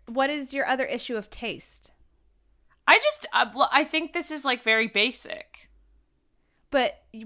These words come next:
Speaker 1: where you're saying that it's getting worse, are you just saying that this year in particular, or did you not like something last year?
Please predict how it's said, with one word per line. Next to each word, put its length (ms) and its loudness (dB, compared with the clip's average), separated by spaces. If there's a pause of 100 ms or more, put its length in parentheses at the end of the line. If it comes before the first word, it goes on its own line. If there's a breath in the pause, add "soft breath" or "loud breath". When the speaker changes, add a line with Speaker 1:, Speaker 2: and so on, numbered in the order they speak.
(120)
Speaker 1:
where 260 2
you're 160 0
saying 500 -2
that 220 -2
it's 220 -6
getting 300 -4
worse, 220 0
are 60 -2
you 120 -2
just 300 -4
saying 460 -4
that 380 -4
this 280 0
year 340 -4
in 180 -8
particular, 640 -4
or 140 -2
did 140 -4
you 100 -6
not 240 -2
like 160 -4
something 300 -10
last 320 -10
year? 240 -14